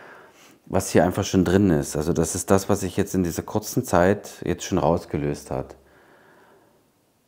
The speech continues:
Nur durch den Dünger, der hier drin ist. Und wenn ihr dann da mit eurer normalen Düngerlösung halt noch rangeht, wird das, kommt ihr ganz schnell in Regionen, die gerade für diese kleinen Pflanzen da hinten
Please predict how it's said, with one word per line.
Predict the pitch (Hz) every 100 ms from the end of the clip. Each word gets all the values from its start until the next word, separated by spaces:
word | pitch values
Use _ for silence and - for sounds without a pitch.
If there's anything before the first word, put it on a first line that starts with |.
| _
Nur | 98 95 98
durch | 101 98 -
den | 101 95 92
Dünger, | - 90 95 90
der | 90
hier | 85 82
drin | 80 80
ist. | 65 50 - - -
Und | 80 73
wenn | 82
ihr | 82
dann | 80 80 101 82
da | 80 101
mit | 107 98 -
eurer | 85 90
normalen | 85 78 76 90 95
Düngerlösung | 90 113 98 95 101 107 98 90
halt | 87 82
noch | 80 -
rangeht, | 76 110 120 120 120 - - - - - _ _
wird | - 80 90
das, | 101 92 -
kommt | - 92 -
ihr | 90
ganz | 80 95
schnell | - 87 90 92
in | 92
Regionen, | 87 82 - 80 82 98 101 95 - _ _
die | - 80 87 82 76 - - -
gerade | 73 87
für | 92 -
diese | 78 78 -
kleinen | - - 78 127 156
Pflanzen | - 64 69 76
da | 69
hinten | 73 80 - 104